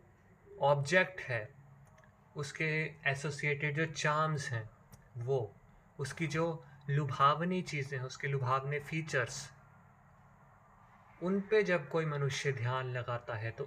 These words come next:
उसमें आसक्ति होती है, उससे काम होता है, उसके काम से क्रोध जनित होता है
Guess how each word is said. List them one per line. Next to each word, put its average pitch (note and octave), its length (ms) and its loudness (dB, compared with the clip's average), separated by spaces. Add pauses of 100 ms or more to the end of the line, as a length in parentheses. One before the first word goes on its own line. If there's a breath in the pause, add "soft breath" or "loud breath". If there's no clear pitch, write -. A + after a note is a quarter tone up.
उसमें E3+ 340 -2
आसक्ति C3+ 540 -2
होती A#2 400 -6
है, A#2 160 -6
उससे C#3+ 500 -4
काम C#3+ 320 0
होता C#3 380 -4
है, C3+ 100 -4
उसके C#3 520 -6
काम D3 360 -4
से D3+ 220 -4
क्रोध D3 460 -4
जनित B2 380 -4
होता A#2 340 -6
है A2 180 -6